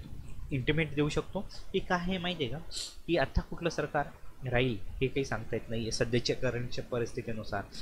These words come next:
परंतु जर मागच्या पाच वर्षाचा जर विद्यार्थ्यांना, बऱ्याच विद्यार्थ्यांना अनुभव आहे की मेगा भरती नावाने झालेली आहे, काही actually झालेलं नाही आहे. परंतु भावांनो, अं, ज्यांना लवकरात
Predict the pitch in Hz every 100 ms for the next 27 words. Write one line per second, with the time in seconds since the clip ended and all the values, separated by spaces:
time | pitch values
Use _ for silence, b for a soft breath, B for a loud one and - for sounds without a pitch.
0 | B 143 160 160 113 - - 131 165 147
1 | 120 - 180 190 185 131 120 151 147 151
2 | 151 160 165 - - - 127 123 127 139
3 | 135 127 123 127 131 131 135 127 110 113
4 | 127 127 113 110 - - - - 180 -
5 | - 131 143 165 151 156 165 156 127 131
6 | 143 151 113 123 135 139 139 151 123 123
7 | 120 - 127 120 110 110 107 101 104 98
8 | - B B B 143 156 175 143 139 156
9 | 120 - B B B - - 131 131 127
10 | 127 120 - 120 151 170 139 - - -
11 | 139 - 143 127 -